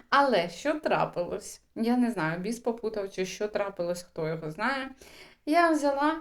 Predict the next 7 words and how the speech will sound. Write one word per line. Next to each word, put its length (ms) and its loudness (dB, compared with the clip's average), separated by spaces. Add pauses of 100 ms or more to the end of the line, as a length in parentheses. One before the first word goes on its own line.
(120)
і 140 -2
жбурнула 840 2
просто 640 -2
ложку 720 -4
крохмалю 840 -6
у 140 -6
соус. 760 -14